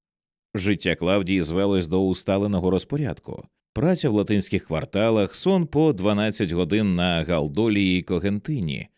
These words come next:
а потім витягти себе з ліжка і годинами блукати немов у тумані, доки остаточно не прокинеться.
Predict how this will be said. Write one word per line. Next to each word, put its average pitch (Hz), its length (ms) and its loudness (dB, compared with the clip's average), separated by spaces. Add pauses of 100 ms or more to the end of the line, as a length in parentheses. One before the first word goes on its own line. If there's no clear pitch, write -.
(260)
а 95 120 0
потім 196 380 0
витягти 123 380 0
себе 82 260 -2
з 76 100 -8
ліжка 127 300 -2
і 101 80 4
годинами 113 480 -2
блукати 92 480 -2
немов 90 260 0
у 82 60 -2
тумані, 82 640 -4 (380)
доки 151 300 0
остаточно 95 640 -2
не 87 140 0
прокинеться. - 800 -6